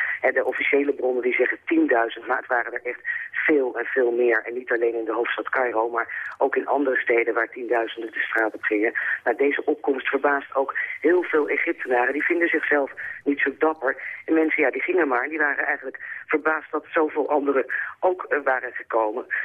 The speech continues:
En ja, het is echt geïnspireerd, eh, op Tunesië. Er werd ook geroepen, eh, eh, "Tunesië, vrijheid." En, eh, "Mubarak, eh, ga weg. Tu-, eh, Saoedi-Arabië wacht op je." Nou, dat is de plek waar de verdreven, eh, president van,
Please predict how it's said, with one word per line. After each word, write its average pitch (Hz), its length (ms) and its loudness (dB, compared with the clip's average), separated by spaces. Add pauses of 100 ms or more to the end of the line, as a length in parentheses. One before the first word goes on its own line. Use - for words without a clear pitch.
(140)
En 143 100 4
ja, 151 100 4
het - 180 -12
is - 60 -10
echt 165 140 -6
geïnspireerd, 135 720 2
eh, 123 180 4
op - 140 -4
Tunesië. 147 520 2
Er 131 140 2
werd 127 160 2
ook - 100 -8
geroepen, 123 400 0 (380)
eh, 131 360 2
eh, 127 220 0
"Tunesië, 135 600 2
vrijheid." 131 720 -2 (380)
En, 135 280 0
eh, 123 240 2
"Mubarak, 135 580 0
eh, - 120 -8 (500)
ga 147 280 0
weg. 139 320 -6
Tu-, - 140 -6
eh, 127 120 2
Saoedi-Arabië 127 960 2
wacht 135 240 -4
op 143 100 -14
je." 143 120 -4
Nou, 113 120 2
dat 110 100 0
is - 60 -8
de 120 60 -4
plek - 280 0
waar 117 220 2 (440)
de 127 60 -6
verdreven, 123 680 2
eh, 120 160 0
president 113 600 0
van, 110 180 0